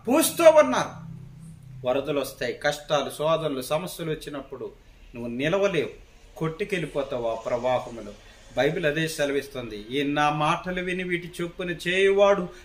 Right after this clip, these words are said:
బండ మీద తన ఇల్లును కట్టుకొనిన బుద్ధిమంతుని పోలి ఉన్నాడు." నువ్వు బండ మీద కట్టుకుంటావా, ఇసుకలో కట్టుకుంటున్నావా?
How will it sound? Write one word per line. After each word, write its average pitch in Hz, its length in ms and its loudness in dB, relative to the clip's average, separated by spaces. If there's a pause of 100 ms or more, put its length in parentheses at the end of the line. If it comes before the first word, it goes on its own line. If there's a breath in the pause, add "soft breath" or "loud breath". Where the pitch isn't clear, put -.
(240 loud breath)
బండ 208 280 6
మీద 226 260 6 (200)
తన 214 180 4
ఇల్లును 226 400 -2
కట్టుకొనిన 240 680 0
బుద్ధిమంతుని 254 840 0
పోలి 277 320 4
ఉన్నాడు." 254 400 0 (340 loud breath)
నువ్వు 208 160 8
బండ 196 320 6
మీద 254 200 2 (140)
కట్టుకుంటావా, 240 840 0 (180 loud breath)
ఇసుకలో 262 580 4
కట్టుకుంటున్నావా? 208 840 0